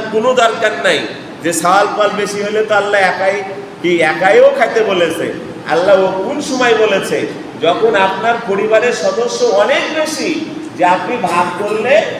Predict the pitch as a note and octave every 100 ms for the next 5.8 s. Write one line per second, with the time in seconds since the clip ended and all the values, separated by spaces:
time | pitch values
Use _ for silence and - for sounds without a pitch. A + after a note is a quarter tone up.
0 | - - E3 F#3+ F#3+ A3 B3+ - G3+ G3
1 | G3+ G#3 A3 - F#3 F#3 A3 - A3 A3+
2 | F#3+ A#3 A3 - A3+ A3 G#3+ G3 D#3+ D#3
3 | D#3 - - - - D3+ G3+ A3 G#3+ A3+
4 | A3+ A3+ G#3+ F#3 F#3 G#3+ G#3 G#3 G#3+ -
5 | F#3+ F#3+ G3 F#3 F#3 F3+ G3